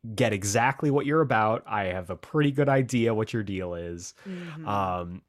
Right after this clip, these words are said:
Speaker 1: and he is played by the inimitable Tim Curry.
Speaker 2: Unbelievable casting. So good.
Speaker 1: And it's, what's great about it, I think, is that you can't tell that it's Tim Curry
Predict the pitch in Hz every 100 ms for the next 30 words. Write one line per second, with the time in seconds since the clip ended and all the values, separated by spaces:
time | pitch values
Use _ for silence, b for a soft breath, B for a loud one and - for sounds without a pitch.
0 | _ - 135 135 190 196 - 139 233 208
1 | 156 170 131 113 110 113 131 143 156 147
2 | 156 139 123 117 123 - - 151 143 127
3 | 156 190 92 71 - _ b b b b
4 | b b b - 214 202 190 175 156 127
5 | 120 120 - - - - _ _ - -
6 | 214 196 170 147 113 101 127 _ _ _
7 | - 165 202 - 202 147 175 - 147 165
8 | 226 262 180 180 165 151 143 - 185 226
9 | 156 113 135 117 120 110 113 190 - 214
10 | 175 - - 165 175 190 160 147 127 -
11 | 143 123 113 127 127 98 76 -